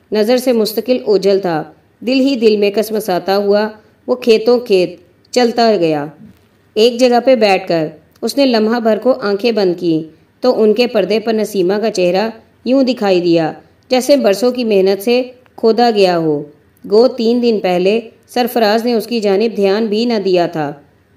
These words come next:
वो घर लौटा तो सखी मोहम्मद जा चुका था।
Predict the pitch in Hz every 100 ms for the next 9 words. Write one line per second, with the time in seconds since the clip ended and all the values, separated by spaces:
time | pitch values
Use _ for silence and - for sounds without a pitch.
0 | - 208 175 185 214 185 190 208 220 -
1 | _ - 247 240 - 247 226 196 175 160
2 | 156 - _ _ - 165 240 240 220 208
3 | 170 170